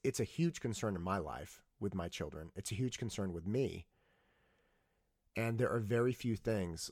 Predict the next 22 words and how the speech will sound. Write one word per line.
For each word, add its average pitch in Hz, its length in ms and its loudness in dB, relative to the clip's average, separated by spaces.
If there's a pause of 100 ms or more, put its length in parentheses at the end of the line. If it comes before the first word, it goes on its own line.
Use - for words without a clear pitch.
like 101 260 0
my 87 200 0
students, 87 580 -4 (480)
my 107 200 0
children's 107 540 0
academic 92 680 -2 (280)
future - 540 -2 (100)
that 98 140 0
I 92 80 2
worry 95 260 0
about 80 220 -6
as 85 120 -8
much. - 380 -10 (1500)
So, 110 320 4 (300)
Helen, 104 420 0
listen 107 300 2
to - 100 -12
me. - 220 -12 (920)
I 104 120 2
know 104 180 4
you 139 160 2
didn't 127 260 0